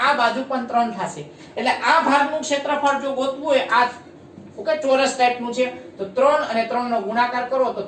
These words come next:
ત્રણ ગુણ્યા ત્રણ. ક્ષેત્રફળ છે એટલે ત્રણ તેરી નવ ચોરસ સેન્ટીમીટર. ઓકે, અને અહીંયા તો તમને આપી દીધું પાંચ અને એક, પાંચ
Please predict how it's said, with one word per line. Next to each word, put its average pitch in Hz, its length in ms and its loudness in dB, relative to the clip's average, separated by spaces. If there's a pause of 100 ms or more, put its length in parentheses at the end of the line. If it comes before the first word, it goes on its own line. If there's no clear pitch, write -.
ત્રણ 240 400 -2
ગુણ્યા 196 400 -4
ત્રણ. 185 240 -4 (1000)
ક્ષેત્રફળ 277 560 2
છે 285 80 2
એટલે 269 220 0
ત્રણ 262 220 0
તેરી 233 260 -2
નવ 269 500 2 (200)
ચોરસ 226 580 0
સેન્ટીમીટર. 202 840 -6 (440)
ઓકે, - 180 -2 (340)
અને 247 180 2
અહીંયા 302 240 4
તો 302 100 2
તમને 294 220 0
આપી 285 280 0
દીધું 294 300 -6
પાંચ 285 260 4 (120)
અને 233 140 -2 (120)
એક, - 100 0 (360)
પાંચ 269 440 2